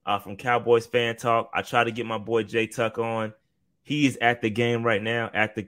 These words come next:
the Cowboys-Eagles game, and he's gonna be flying back tomorrow during the time we will be recording this. So tomorrow, we're gonna go live with my boy Mister Rome from Cowboys Fan Talk. Cool cat. Uh, and we're gonna break it down, bro. They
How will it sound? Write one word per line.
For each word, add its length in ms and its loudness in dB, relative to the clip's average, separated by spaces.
the 100 -6
Cowboys-Eagles 920 -4
game, 420 -4
and 80 -8
he's 100 -8
gonna 120 -6
be 60 -8
flying 500 -4
back 440 -4
tomorrow 720 0
during 240 0
the 60 -8
time 260 -6
we 80 -8
will 80 -10
be 140 -8
recording 500 -4
this. 280 -10
So 120 -2
tomorrow, 720 2
we're 100 -6
gonna 140 0
go 160 4
live 440 4
with 100 -8
my 80 -4
boy 240 0
Mister 240 -8
Rome 480 -2
from 100 -20
Cowboys 400 0
Fan 300 -6
Talk. 320 -6
Cool 260 0
cat. 340 0
Uh, 220 -2
and 120 -4
we're 60 -6
gonna 160 -2
break 180 -2
it 100 -8
down, 300 -4
bro. 300 -2
They 220 -6